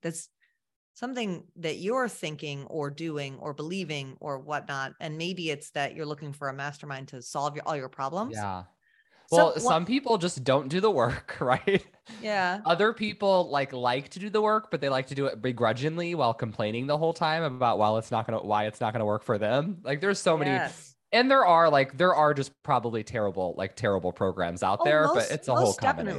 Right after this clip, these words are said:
Speaker 2: combination.
Speaker 1: And there are
Speaker 2: <laughs>
Speaker 1: also awesome business owners that have growing pains.
Speaker 2: Yeah.
Speaker 1: You know, so
Speaker 2: Yeah.
Speaker 1: like,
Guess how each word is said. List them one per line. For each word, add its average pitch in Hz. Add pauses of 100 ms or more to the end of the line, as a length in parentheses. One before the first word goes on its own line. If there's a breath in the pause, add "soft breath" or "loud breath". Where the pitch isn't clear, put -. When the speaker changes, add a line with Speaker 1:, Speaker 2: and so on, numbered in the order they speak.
(120)
Speaker 2:
combination. - (380)
Speaker 1:
And 339
there 302
are 285
Speaker 2:
<laughs> -
Speaker 1:
also 330 (100)
awesome 233
business 208
owners 311 (200)
that 190
have 175
growing 185
pains. 120 (920)
Speaker 2:
Yeah. 85 (160)
Speaker 1:
You 208
know, 196
so 214
Speaker 2:
Yeah. 190
Speaker 1:
like, 165